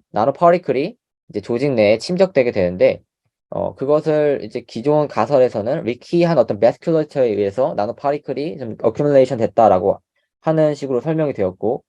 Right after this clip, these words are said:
이를 통칭하여 enhanced permeabilization and retention effect라고 소개를 하였습니다. 이를 통해서 어, 트-, 어떤 스페시픽한 바인딩 모다-, 모알티가 없이 찰-, 그냥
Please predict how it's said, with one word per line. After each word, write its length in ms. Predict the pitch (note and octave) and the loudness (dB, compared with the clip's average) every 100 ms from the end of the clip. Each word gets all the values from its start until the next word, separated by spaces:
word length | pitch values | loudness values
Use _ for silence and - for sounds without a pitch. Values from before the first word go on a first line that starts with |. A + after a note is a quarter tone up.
| _ _ | _ _
이를 280 | - A#2+ B2 | -4 -2 -2
통칭하여 560 | G3 F#3+ G3 F3 D#3+ C3+ | -4 -4 -2 2 2 2
enhanced 440 | A2 B2+ D3+ D3 | -2 -6 -8 -8
permeabilization 1040 | - D3+ E3 D3+ C#3+ C3+ C3+ B2+ E3 F#3 - | -2 0 2 2 0 0 -2 -2 -4 -6 -2
and 200 | G#2+ A2+ | -2 0
retention 420 | G#2 B2 C#3 C3+ G2+ | -2 -2 -4 -4 -4
effect라고 540 | A2+ A2+ A#2 G2 F#2+ | -4 0 2 2 0
소개를 580 | C#3+ C#3 C3 A#2+ A#2+ A#2 | -2 4 4 4 0 -6
하였습니다. 640 | C#3 B2+ - F#2 F2 F2+ _ _ _ _ _ - | -6 -6 -6 -8 -8 -10 _ _ _ _ _ -4
이를 220 | C#3+ E3+ | 0 2
통해서 600 | G#3 G3+ F#3+ F3+ B2+ E2+ - _ _ _ - | 4 6 6 6 6 2 -4 _ _ _ -6
어, 200 | - F#2+ _ | -2 -2 _
트-, 120 | - _ | -20 _
어떤 200 | - B2 | -4 -2
스페시픽한 540 | B2 G#3 G#3 G3 F#3+ C#3 | 2 2 2 0 2 2
바인딩 320 | B2 C#3+ D3+ | 4 4 0
모다-, 280 | A#2 B2 B2+ | 0 0 -2
모알티가 560 | A#2 C3+ E3 E3+ C#3 | 0 0 0 -2 0
없이 560 | F#2+ F#2+ - B2+ C3+ G#2+ | 0 -2 -10 -8 -6 -6
찰-, 220 | - E3 - | -4 -6 -6
그냥 420 | A#2 A#2+ A#2 | -2 0 0